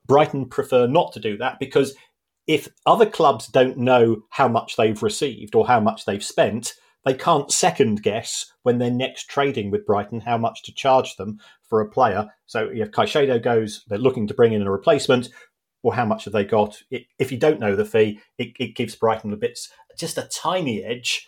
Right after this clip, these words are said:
as far as negotiations are concerned. And that's the only way that, um, a, a club with a limited budget can punch above its weight.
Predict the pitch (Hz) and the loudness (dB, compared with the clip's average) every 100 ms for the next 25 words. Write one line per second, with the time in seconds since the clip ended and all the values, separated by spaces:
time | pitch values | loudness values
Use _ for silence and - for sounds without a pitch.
0 | _ - - 123 110 107 107 107 104 - | _ -6 0 4 4 2 0 0 0 0
1 | 104 104 104 104 - 101 117 120 120 - | -2 -2 -8 -10 -8 -2 2 2 0 -10
2 | - 139 202 - 165 160 156 147 127 127 | -4 0 0 -2 2 4 4 0 2 4
3 | 131 123 117 117 - _ _ 113 107 104 | 4 4 0 -2 -14 _ _ 0 0 2
4 | 104 104 113 110 117 107 - 127 117 117 | -2 -2 0 2 2 -2 0 0 2 2
5 | - 110 107 113 104 131 - 127 - _ | 2 2 0 -4 0 0 2 0 -2 _
6 | _ - - 147 131 101 - _ _ _ | _ -14 -6 -2 -2 -4 -8 _ _ _
7 | _ - 131 123 107 123 107 107 - 110 | _ -4 -4 -2 -4 -2 -2 -4 0 0
8 | 95 | 0